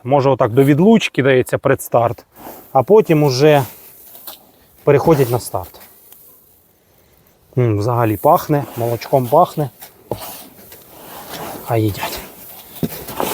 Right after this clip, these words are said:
Все, трошки перемішали. Хто чим користується, ну, мені,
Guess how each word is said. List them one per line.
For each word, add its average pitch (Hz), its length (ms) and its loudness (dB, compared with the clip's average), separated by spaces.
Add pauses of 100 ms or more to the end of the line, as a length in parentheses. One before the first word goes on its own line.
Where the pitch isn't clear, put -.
(140)
Все, 359 340 4 (140)
трошки 233 360 0
перемішали. 185 760 4 (4000)
Хто 370 300 0
чим 302 260 4
користується, 151 760 2
ну, 196 120 2
мені, 233 340 4